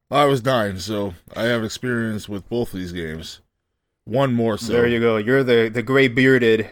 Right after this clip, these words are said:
Speaker 2: the gray-bearded statesman of this episode.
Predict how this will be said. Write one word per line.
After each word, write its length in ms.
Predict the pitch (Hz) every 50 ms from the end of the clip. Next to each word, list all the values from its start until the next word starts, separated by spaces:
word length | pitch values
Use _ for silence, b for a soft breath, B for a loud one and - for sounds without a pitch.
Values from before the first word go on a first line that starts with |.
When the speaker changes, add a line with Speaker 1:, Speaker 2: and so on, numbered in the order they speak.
| - -
Speaker 2:
the 80 | - 120
gray-bearded 680 | 113 135 143 151 156 135 113 139 139 143 139 135 131 120
statesman 640 | - - - - 131 123 120 - - 123 113 110 110
of 120 | 107 107
this 200 | 120 113 107 -
episode. 560 | 113 113 - 113 - - 117 104 101 107 -